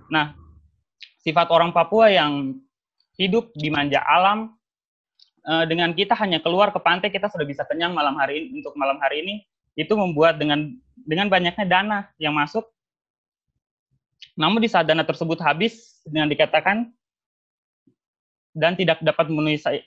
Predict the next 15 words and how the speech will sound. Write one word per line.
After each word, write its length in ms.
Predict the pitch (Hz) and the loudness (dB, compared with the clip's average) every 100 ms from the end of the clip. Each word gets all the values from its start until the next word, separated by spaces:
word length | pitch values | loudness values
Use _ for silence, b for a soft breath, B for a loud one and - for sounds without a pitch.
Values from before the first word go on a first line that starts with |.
| - | -8
memenuhi 640 | 147 160 165 160 165 208 | -4 -2 -2 -2 -2 -2
sasarannya, 600 | 214 175 160 143 151 202 190 | -2 0 2 2 2 0 0
maka 200 | 160 220 | 4 4
orang 200 | 202 165 | 6 2
Papua 240 | 147 214 | 4 2
akan 80 | 185 | 2
tetap 240 | - 196 | -2 -2
kembali 360 | - 151 165 190 | -2 0 0 -2
kepada 440 | - 143 165 185 - - | -4 2 2 0 -8 -2
keadaan 320 | 139 139 143 | 0 0 -2
semula. 480 | 139 156 170 127 123 _ _ _ _ - | -4 -4 -2 -4 -6 _ _ _ _ -2
Nah, 400 | 147 147 123 - _ _ _ _ _ _ _ - | 2 2 0 -8 _ _ _ _ _ _ _ 2
oleh 320 | 156 180 175 | 4 4 2
karena 280 | 156 151 143 | 0 0 0
ini, 440 | 139 190 226 | 0 0 -2